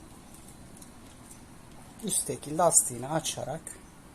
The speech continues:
havalandırma sağladım. Temiz havalandırma sağladım. Ve tekrardan poşetimi bu şekilde bağladım. Ee, bu şekilde gelişimi bitene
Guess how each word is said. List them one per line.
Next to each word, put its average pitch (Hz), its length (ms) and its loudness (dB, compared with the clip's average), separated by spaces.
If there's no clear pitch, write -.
havalandırma 156 800 6
sağladım. 123 640 4
Temiz 127 360 2
havalandırma 127 640 -2
sağladım. 139 540 -2
Ve 160 200 2
tekrardan 147 880 0
poşetimi 127 500 -4
bu 151 60 -2
şekilde 131 480 -6
bağladım. 131 560 4
Ee, 180 400 0
bu 262 80 2
şekilde 175 840 4
gelişimi 175 640 6
bitene 151 420 2